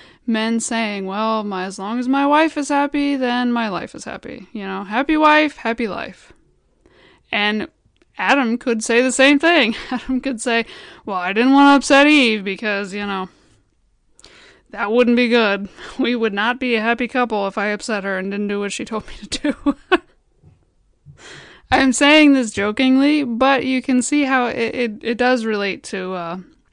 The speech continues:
everyday life here in the twenty-first century. It does, it does, uh, speak to us in that sense. And then God continues to say that, uh,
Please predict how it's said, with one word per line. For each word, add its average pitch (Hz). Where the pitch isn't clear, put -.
everyday 214
life 190
here 208
in 196
the 190
twenty-first 190
century. 202
It 233
does, 208
it 226
does, 214
uh, 190
speak -
to 202
us -
in 196
that 180
sense. -
And 254
then 254
God 254
continues 240
to -
say 214
that, 208
uh, 202